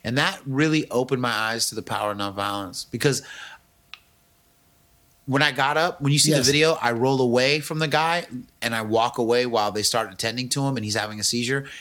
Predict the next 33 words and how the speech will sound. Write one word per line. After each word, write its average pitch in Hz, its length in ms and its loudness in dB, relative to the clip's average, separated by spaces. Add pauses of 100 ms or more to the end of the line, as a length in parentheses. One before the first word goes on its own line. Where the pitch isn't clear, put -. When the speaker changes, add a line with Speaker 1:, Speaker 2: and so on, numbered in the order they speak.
Speaker 1:
And 117 100 -4
people 170 260 2
think 160 200 0
that 147 80 0
I'm 120 140 -4
being 117 180 0
a 104 60 -4
hard 120 260 0
ass, 104 160 -2
like, 90 180 -12
"Damn, 123 560 -2 (220)
he 151 80 0
Speaker 2:
Yes. 208 180 6 (200)
Speaker 1:
just, - 20 6
like, 113 240 0 (540)
wrecked 127 260 0
that 123 240 0
fool 135 200 2
and 123 80 0
just 117 140 0
walked 127 220 2
off 123 140 -2
the 120 80 -2
mat." 139 240 2 (240)
And 147 80 4
what 185 100 6
I 190 80 4
was 160 140 2
actually 170 360 2
asking 202 360 0
myself 139 400 0
was 135 120 0
like 120 300 0